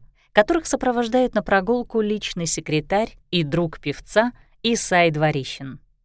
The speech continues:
Известно, что этих персонажей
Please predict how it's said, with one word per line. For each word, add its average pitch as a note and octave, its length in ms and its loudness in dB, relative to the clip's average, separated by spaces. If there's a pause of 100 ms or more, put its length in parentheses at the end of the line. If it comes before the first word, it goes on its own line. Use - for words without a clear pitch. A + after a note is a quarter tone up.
(520)
Известно, C4+ 580 2
что - 340 -4
этих C4 320 -2
персонажей A3+ 760 0